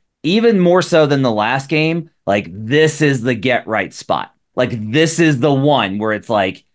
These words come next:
you circle the wagons, you rally the troops, you do all the cliches, and you get the home win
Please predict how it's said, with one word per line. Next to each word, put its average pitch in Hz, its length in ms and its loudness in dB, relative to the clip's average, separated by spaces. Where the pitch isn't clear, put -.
you 101 300 -6
circle 135 420 0
the 151 120 2
wagons, 151 600 0
you 101 160 -8
rally 117 520 0
the 151 120 2
troops, 156 680 -2
you 104 120 -4
do 123 300 2
all 156 140 2
the 156 80 2
cliches, 143 840 0
and 123 100 -4
you 123 80 -2
get 127 100 -2
the 110 80 -2
home 156 420 0
win 135 440 0